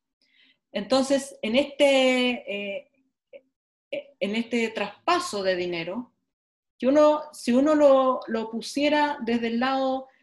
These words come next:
que es el, el alegato que hacen los economistas de derecha, decir, bueno, pero ese, ese dinero que prestan las A F P es rentable para los trabajadores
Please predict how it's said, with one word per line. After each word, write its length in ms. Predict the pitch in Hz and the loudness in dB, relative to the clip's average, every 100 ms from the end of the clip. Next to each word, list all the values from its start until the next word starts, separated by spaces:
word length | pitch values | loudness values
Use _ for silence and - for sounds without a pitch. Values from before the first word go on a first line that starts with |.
| _ _ _ _ _ - | _ _ _ _ _ -6
que 100 | 220 | -2
es 220 | 233 226 | 0 -2
el, 120 | 226 | -4
el 160 | 214 208 | -6 -4
alegato 480 | 196 180 190 202 233 | -2 -2 -2 -4 -6
que 80 | 214 | -8
hacen 200 | 220 220 | -8 -8
los 120 | 214 | -8
economistas 600 | 202 190 185 196 214 214 | -6 -6 -8 -10 -10 -8
de 60 | |
derecha, 440 | 208 226 277 247 180 | -6 -2 -4 -4 -10
decir, 300 | 185 208 - | -10 -12 -10
bueno, 420 | 220 226 226 _ _ _ _ - | -6 -6 -8 _ _ _ _ -10
pero 160 | 196 208 | -4 -2
ese, 420 | 247 - 269 262 | -2 0 0 0
ese 180 | 240 247 | -6 -4
dinero 400 | 226 214 233 254 | -4 -2 0 0
que 120 | 240 | -2
prestan 560 | 214 370 370 - 190 190 | -4 -6 -6 -8 -8 -6
las 140 | 185 | -6
A 120 | 196 190 | -6 -8
F 220 | 190 185 | -10 -8
P 400 | 202 247 277 - | -6 -6 -8 -8
es 120 | 233 | -4
rentable 560 | 247 247 247 370 302 220 | 0 0 0 -2 -2 -4
para 200 | 208 196 | -4 -4
los 160 | 190 - | -6 -6
trabajadores 880 | 190 190 - 196 202 202 262 - | -4 -4 -6 -6 -4 -6 -8 -10